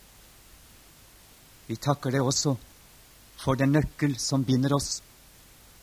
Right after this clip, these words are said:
og holder oss fast i synd, inntil vi har bekjent og gjort opp.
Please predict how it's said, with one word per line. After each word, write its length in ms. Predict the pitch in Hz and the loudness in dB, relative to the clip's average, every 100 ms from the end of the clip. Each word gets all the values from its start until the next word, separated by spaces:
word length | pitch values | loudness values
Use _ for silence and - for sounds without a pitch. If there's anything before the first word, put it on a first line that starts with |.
| - | -2
og 140 | 127 | 4
holder 240 | 139 139 | 4 4
oss 100 | 143 - | 0 2
fast 320 | 139 135 - | 2 2 -2
i 60 | 139 | -4
synd, 300 | - 135 123 78 - - - - - - - - - - | 2 2 2 -4 -18 -20 -20 -20 -20 -20 -20 -20 -4 2
inntil 300 | 135 123 117 | 2 0 -2
vi 80 | 123 | 0
har 140 | 123 | 0
bekjent 580 | 131 - 131 110 - - - - - - - - - - | 0 0 0 0 -6 -20 -20 -20 -20 -20 -20 -20 -20 -6
og 80 | 113 | -2
gjort 220 | 123 143 | 2 2
opp. 240 | 120 - | 0 -2